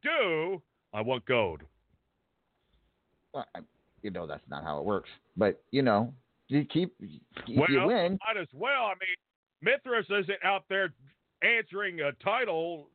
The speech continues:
Speaker 1: chances. Uh, fudge. I mean, hell, come on. Somebody's gotta get gold. Might as well be
Speaker 2: Yeah.
Speaker 1: me. Uh, as always,
Speaker 2: <laughs>
Speaker 1: when you're this great, you might as well have that accessory.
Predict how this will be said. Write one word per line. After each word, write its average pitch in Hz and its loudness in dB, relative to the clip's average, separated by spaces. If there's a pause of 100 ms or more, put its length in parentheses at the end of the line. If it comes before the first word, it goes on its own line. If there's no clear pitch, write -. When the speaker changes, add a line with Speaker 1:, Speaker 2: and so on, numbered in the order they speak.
(760)
Speaker 1:
chances. 160 2
Uh, 160 2 (420)
fudge. 190 0 (680)
I 135 2
mean, 127 -2
hell, 214 -2
come 156 -2
on. 190 -2 (800)
Somebody's 190 0
gotta 113 -2
get 107 -6
gold. 123 0 (240)
Might 104 2
as 120 0
well 135 4
be 131 2
Speaker 2:
Yeah. 165 4
Speaker 1:
me. 143 4 (400)
Uh, 113 2 (140)
as 139 2 (340)
always, 143 0 (400)
Speaker 2:
<laughs> - -14
Speaker 1:
when 110 -2
you're 143 4 (220)
this 170 0 (760)
great, 80 -4 (160)
you 90 -2
might 107 4
as 95 -4
well 87 2
have 101 0
that 92 2
accessory. 92 -2